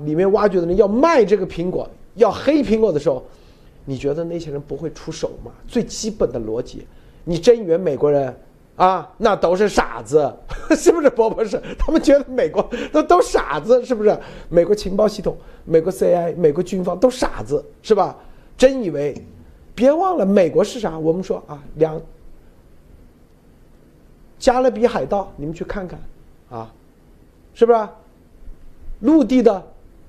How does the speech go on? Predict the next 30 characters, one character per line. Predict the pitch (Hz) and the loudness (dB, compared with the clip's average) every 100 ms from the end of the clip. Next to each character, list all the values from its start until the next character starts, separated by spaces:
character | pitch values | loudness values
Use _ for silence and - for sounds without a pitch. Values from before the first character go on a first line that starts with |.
| - _ - | -20 _ -2
这 | 247 | 2
些 | 226 | 2
强 | 233 196 214 | 4 2 4
盗， | 262 233 - | 2 0 -2
你 | 165 | -4
们 | 185 | -2
去 | 208 | -2
看 | 220 208 | 0 -2
看， | 180 - _ - _ _ | -4 -12 _ -20 _ _
最 | - 349 269 | 0 2 4
终 | - 330 320 - - - _ _ _ _ | 4 2 0 -6 -20 -20 _ _ _ _
啊， | 202 214 - - | -2 -2 -6 -12
互 | - 269 | -4 2
相 | 233 220 | 2 2
之 | |
间 | 202 175 | 0 0
谁 | - 202 | 2 2
都 | 226 | 2
不 | 202 226 | 0 -4
服 | - 208 | -8 -6
谁， | 160 190 - - | -2 -2 -4 -4
坐 | - 220 | 0 0
下 | 190 165 | 0 -4
来 | 147 - - | -6 -10 -12
我 | 135 | -8
们 | 170 | -8
谈 | - 156 160 | -8 -10 -10
个 | 170 180 - - - - | -10 -12 -14 -20 -20 -12
协 | - - 160 156 | -6 2 4 4
议。 | 226 262 | 0 -8